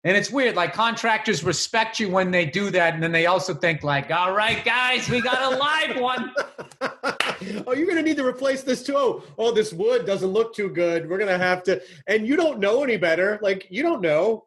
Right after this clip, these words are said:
Speaker 2: you know, if they tell you, it's like, it's like if a mechanic tells you, "Oh, you need to replace this in your car."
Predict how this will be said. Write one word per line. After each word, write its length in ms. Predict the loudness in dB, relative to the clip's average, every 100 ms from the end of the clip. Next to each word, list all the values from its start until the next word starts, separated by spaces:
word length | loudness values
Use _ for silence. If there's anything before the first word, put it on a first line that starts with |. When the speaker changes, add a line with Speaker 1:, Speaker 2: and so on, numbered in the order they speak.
| -2
Speaker 2:
you 100 | 0
know, 200 | 2 2
if 100 | 2
they 120 | 0
tell 220 | 2 2
you, 120 | 2
it's 140 | 0 0
like, 160 | -4
it's 440 | -4 _ _ _ -2
like 140 | 0
if 80 | 2
a 40 |
mechanic 480 | 2 2 2 2 0
tells 320 | 0 0 0
you, 280 | 2 2 2
"Oh, 140 | 2 2
you 100 | 2
need 140 | 0
to 60 | 0
replace 320 | 0 0 -2
this 120 | -4
in 80 | -2
your 120 | -2
car." 440 | 2 2 2 0